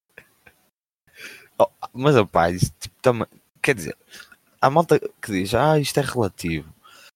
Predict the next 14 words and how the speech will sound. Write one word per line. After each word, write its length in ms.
Há 80
coisas 400
que 200
a 840
opinião 520
e 40
os 60
gostos 220
são 120
relativos, 500
mas 160
há 100
merdas 400
que, 60